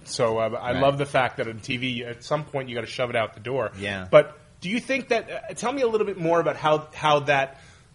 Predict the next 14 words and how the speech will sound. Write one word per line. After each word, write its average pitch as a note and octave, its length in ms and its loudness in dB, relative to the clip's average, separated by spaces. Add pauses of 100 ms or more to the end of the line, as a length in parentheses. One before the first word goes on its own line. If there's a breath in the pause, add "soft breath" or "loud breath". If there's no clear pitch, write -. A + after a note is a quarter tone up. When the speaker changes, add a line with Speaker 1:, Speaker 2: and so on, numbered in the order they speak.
(120)
Speaker 1:
um, A#2 440 2 (760)
does C3 160 -4
it A2 80 -14
change F3 580 -2
the D3 80 -2
way B2+ 180 0
you F3+ 120 0
express - 400 -2
your F3+ 100 2
ideas? E3+ 460 0
Does C3+ 200 -4
it A#2+ 100 -12
get C#3 160 2
you C3 240 -4